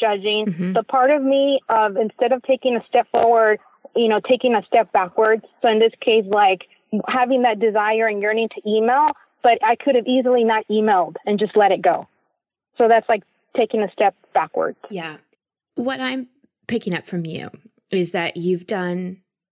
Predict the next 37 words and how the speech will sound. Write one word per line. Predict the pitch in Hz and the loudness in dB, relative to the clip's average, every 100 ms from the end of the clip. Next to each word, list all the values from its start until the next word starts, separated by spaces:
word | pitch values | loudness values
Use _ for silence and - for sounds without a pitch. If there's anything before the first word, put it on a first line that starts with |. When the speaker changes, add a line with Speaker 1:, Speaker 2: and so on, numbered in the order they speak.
| _ | _
Speaker 2:
a | - 180 | -6 -4
lot | 180 175 165 165 160 - _ - | -2 -2 -2 -4 -8 -10 _ -8
of | 151 147 | -8 -6
work, | 143 123 58 - - _ _ _ _ _ _ | -6 -6 -6 -10 -20 _ _ _ _ _ _
and | 190 196 190 180 175 _ _ | -8 -6 -6 -6 -8 _ _
it's | 202 - | -8 -4
almost | 214 208 220 226 - | -4 -2 -2 -6 -6
like | 190 180 | -6 -6
the | 202 185 | -4 -2
amount | 180 175 180 180 | -2 -4 -6 -6
of | 175 | -4
awareness | 170 165 170 170 170 | -4 -4 -4 -4 -6
that | - 170 | -8 -6
you | 170 | -6
have | 151 156 160 254 311 _ _ _ _ _ _ - | -6 -8 -6 -8 -10 _ _ _ _ _ _ -6
is | 190 190 185 180 170 - - - _ _ | -2 0 0 -2 -2 -6 -6 -10 _ _
keeping | - 240 233 220 | -8 -4 -2 0
you | 190 | 0
in | 190 | -2
your | 185 165 | -2 -2
mind | 160 160 160 | -4 -4 -4
a | 156 | -4
little | 151 151 | -4 -6
too | - 143 | -6 -6
much. | 135 - - - _ _ _ _ _ _ _ _ _ _ - | -8 -8 -10 -10 _ _ _ _ _ _ _ _ _ _ -12
So | 226 220 214 196 - - | -6 -2 -2 -2 -6 -8
let's | 254 196 | -2 0
just, | 190 185 | 2 0
Speaker 1:
Mm-hmm. | 180 | 0
Speaker 2:
let's | 277 - | -2 -4
just | 311 - | -6 -6
talk | 208 196 | -8 -6
about | 170 | -8
a | 170 | -10
couple | 139 139 | -10 -10
different | - - - | -10 -12 -16
things. | - - | -16 -16